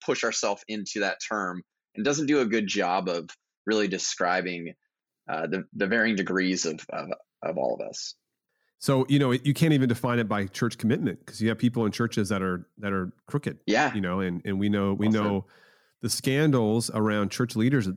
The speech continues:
Speaker 2: the last couple of years in, in our world. And it's been so sad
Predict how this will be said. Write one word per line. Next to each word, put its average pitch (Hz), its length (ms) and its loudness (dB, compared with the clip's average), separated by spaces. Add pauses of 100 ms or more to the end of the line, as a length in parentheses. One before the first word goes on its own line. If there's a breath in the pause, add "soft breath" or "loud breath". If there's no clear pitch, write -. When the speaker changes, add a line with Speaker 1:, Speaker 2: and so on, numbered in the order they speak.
Speaker 2:
the 95 180 -12
last 92 260 -4
couple 101 280 -4
of 90 100 -6
years 92 260 -4
in, 90 200 -4
in 92 80 -6
our 87 100 -2
world. 90 520 -4
And 95 120 -6
it's 90 120 -8
been 95 120 -6
so 107 180 -4
sad 107 500 -4